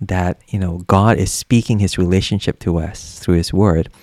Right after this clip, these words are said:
But one thing that adds to that is that excitement. You know, there's this vastness, it says.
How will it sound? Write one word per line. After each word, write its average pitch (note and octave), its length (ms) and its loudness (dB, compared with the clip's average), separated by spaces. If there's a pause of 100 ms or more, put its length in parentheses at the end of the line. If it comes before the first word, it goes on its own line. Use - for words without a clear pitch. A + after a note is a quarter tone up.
(120)
But G#2+ 120 4
one D#3+ 120 6
thing F#3+ 140 4
that F#2+ 200 0
adds A2 240 2
to F#2+ 80 -2
that F#2 240 -4
is G#2+ 120 -8
that - 180 -6
excitement. - 720 -4 (520)
You F3 60 8
know, D#3+ 40 12
there's B2 320 8 (160)
this B2+ 300 6
vastness, A2 800 4
it G2 80 -2
says. - 260 -2